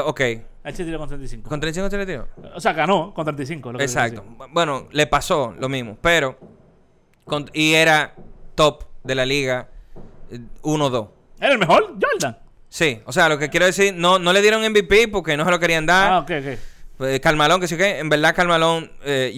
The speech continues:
Speaker 1: Utah estaba sesenta y pico de ganada y el tipo mató veintiocho de diez y vaina, un bacano. Pero, loco.
Speaker 2: Sí, no,
Speaker 1: eh,
Speaker 2: yo estoy de acuerdo contigo. Cuarto,
Speaker 1: Ujú.
Speaker 2: de nuevo, eh, es otro sitial. O porque tres,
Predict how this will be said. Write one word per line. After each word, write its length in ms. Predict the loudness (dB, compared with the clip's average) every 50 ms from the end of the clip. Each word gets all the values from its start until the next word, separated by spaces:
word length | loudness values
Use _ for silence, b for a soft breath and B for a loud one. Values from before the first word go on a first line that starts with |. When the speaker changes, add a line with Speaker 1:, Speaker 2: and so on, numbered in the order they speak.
| -2
Speaker 1:
Utah 180 | -2 0 0 0
estaba 420 | 2 4 4 4 4 2 0 -2 -6
sesenta 460 | -10 -8 -8 -6 -6 -6 -6 -4 -6
y 40 | -4
pico 240 | -2 -2 -2 0 0
de 60 | 0
ganada 600 | 0 0 0 2 2 4 4 6 6 6 6 4
y 80 | 4 2
el 140 | 0 -2 -4
tipo 260 | -4 -4 -4 -6 -4
mató 600 | -2 -2 -2 0 2 2 2 2 2 0 -2 -6 -12 -10
veintiocho 580 | -10 -10 -6 -4 -2 -2 0 0 -2 -2 -2
de 40 | -2
diez 300 | -2 -2 0 0 0 0
y 40 | 0
vaina, 340 | 0 0 0 -2 -2 -4 -6
un 100 | -4 -2
bacano. 420 | -2 -2 -2 -4 -6 -8 -10 -14 b b b b b b b b b b b b b -6
Pero, 960 | 0 2 2 4 4 4 4 4 4 4 4 2 2 2 2 0 0 -2 -4 -4
loco. 500 | -4 -4 -4 -2 -2 -4 -6 -6 -8 -16 -20 -20 -20 -20 -14
Speaker 2:
Sí, 180 | -10 -8 -6 -2
no, 140 | 0 0 0
Speaker 1:
eh, 260 | 0 -2 -8 -12 -14 -14 -8 -6
Speaker 2:
yo 60 | -6
estoy 100 | -4 -2
de 40 | -2
acuerdo 180 | -2 -2 -2
contigo. 420 | -4 -4 -6 -6 -4 -4 -6 -6 -10 -16 -4
Cuarto, 440 | 0 2 2 2 2 2 0 -2 -2
Speaker 1:
Ujú. 120 | -4 -10 -20 -20 _ _ _
Speaker 2:
de 140 | -6 -4 0
nuevo, 460 | 4 6 6 6 4 2 -2 -8 _ _ _
eh, 140 | -20 -20 -12 -6
es 120 | -2 0 2
otro 240 | 2 2 0 -2 -4
sitial. 480 | -6 -4 -2 0 0 0 0 -2 -8 -14 -16 -20 -20 -20 -20 -14 -12
O 120 | -10 -6 -6
porque 220 | -4 -4 -2 -2
tres, 320 | 0 0 2 2 0 -2